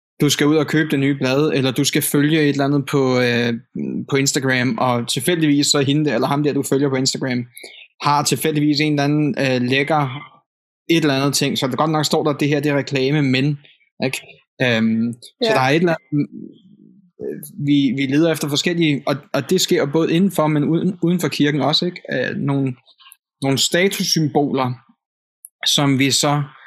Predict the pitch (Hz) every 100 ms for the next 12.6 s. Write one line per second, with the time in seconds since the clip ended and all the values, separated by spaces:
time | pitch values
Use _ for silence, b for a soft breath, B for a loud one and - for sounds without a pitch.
0 | B B 147 147 139 139 139 151 120 135
1 | 123 123 123 120 120 - 131 127 127 127
2 | - _ _ _ 135 - 117 110 117 139
3 | 147 B B B B - 120 - 139 139
4 | 151 156 135 127 120 120 117 117 92 -
5 | - - 151 156 156 135 123 139 135 131
6 | 120 117 113 113 B B B B - 120
7 | 113 110 107 110 - 120 127 120 135 131
8 | 123 135 143 131 127 135 147 117 131 135
9 | 139 127 117 131 131 131 123 120 117 98
10 | 62 55 50 - - _ b b b -
11 | 117 123 135 120 - 135 156 160 151 123
12 | 139 139 127 120 120 117